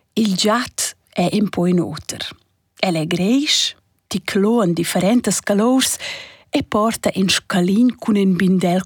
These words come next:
cotschen intorn culez. Il sis termal preferia è in a mer da plesch, c'el stera intorn per solit cun el. El ho adegna, propi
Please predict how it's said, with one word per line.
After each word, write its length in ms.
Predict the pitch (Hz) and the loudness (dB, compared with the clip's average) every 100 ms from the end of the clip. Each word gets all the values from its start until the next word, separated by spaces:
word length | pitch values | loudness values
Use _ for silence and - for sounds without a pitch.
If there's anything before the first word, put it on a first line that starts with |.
| - | -4
cotschen 480 | - 170 - - 170 | -6 -4 -4 -2 -2
intorn 380 | 156 - 190 170 | -4 -4 -4 -2
culez. 640 | 190 165 - - - - _ _ _ _ _ _ _ _ _ - | -2 -2 -6 -8 -6 -8 _ _ _ _ _ _ _ _ _ -2
Il 120 | 240 | 0
sis 260 | - 240 | 0 0
termal 440 | - 175 170 165 214 | 0 -2 -2 -2 -4
preferia 640 | - 160 165 165 214 226 - - - | -2 -2 0 0 2 0 -2 -12 -2
è 140 | 196 208 | 0 2
in 160 | 208 175 | 0 2
a 40 | |
mer 320 | 175 220 254 | 2 2 0
da 160 | 180 180 | -2 -4
plesch, 520 | - 190 139 - - - - - _ | -2 -4 -2 0 -2 -4 -12 -20 _
c'el 200 | - 175 | -4 -2
stera 420 | - - 202 208 180 | 0 0 0 0 -2
intorn 520 | 175 - 220 220 180 | -4 -2 0 0 0
per 160 | 175 - | -2 -2
solit 480 | - 180 160 - | 0 0 -2 -4
cun 180 | - 170 | -4 -2
el. 260 | 156 139 - _ _ _ _ _ _ _ - | -2 -4 -12 _ _ _ _ _ _ _ -4
El 160 | 220 | 0
ho 100 | 185 - | 0 -2
adegna, 580 | 185 170 185 185 151 - - - _ _ _ | -4 0 2 2 0 -6 -18 -20 _ _ _
propi 500 | - 220 208 - 208 | -4 -2 -4 -6 -8